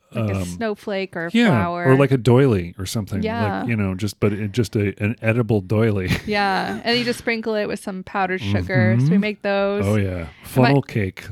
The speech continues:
Speaker 2: like.
Speaker 1: Yeah, they're super good. And we make, my grandma's always called them bow wows.
Speaker 2: Okay.
Speaker 1: Um, and they're like a Swedish donut.
Speaker 2: Oh, okay.
Speaker 1: So it's another thing you fry, but it's made out of, it has cardamom in the dough.
Speaker 2: Okay.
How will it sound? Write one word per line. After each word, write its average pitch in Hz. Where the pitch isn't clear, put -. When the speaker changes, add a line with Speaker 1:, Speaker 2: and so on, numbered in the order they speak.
Speaker 2:
like. 95
Speaker 1:
Yeah, 196
they're 208
super 202
good. 190
And 190
we 214
make, 196
my 202
grandma's 220
always 190
called 196
them 190
bow 180
wows. 202
Speaker 2:
Okay. 117
Speaker 1:
Um, 185
and 202
they're 202
like 202
a 202
Swedish 196
donut. 196
Speaker 2:
Oh, 131
okay. 196
Speaker 1:
So 208
it's 196
another 180
thing 180
you 180
fry, 175
but 180
it's 196
made 208
out 202
of, 190
it 208
has 190
cardamom 214
in 220
the 220
dough. 226
Speaker 2:
Okay. 104